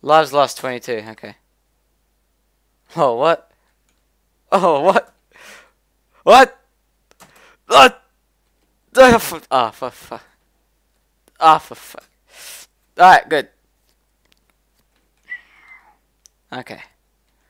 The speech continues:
Oh. F-, oh, f-, ah, f-, ugh, I can't wait that long.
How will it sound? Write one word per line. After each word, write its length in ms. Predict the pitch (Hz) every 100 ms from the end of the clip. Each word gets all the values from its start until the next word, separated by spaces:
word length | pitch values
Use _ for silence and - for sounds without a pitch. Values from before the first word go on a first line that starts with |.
| _ _ - - - - - - - - _ -
Oh. 140 | - -
F-, 240 | - - _ _ _ _ _ _ _ _ _ _ _ _ _ _ _ _ _ 240
oh, 100 | 240
f-, 260 | 170 202
ah, 220 | 185 180 180
f-, 1000 | - 135 - _ _ - - - - - _ _ _ _ _ _ _ _ _ _ _ _ _ _ _ _ -
ugh, 320 | 120 110 98
I 60 | 117
can't 240 | - 156 143
wait 140 | 160
that 140 | 147 123
long. 200 | 123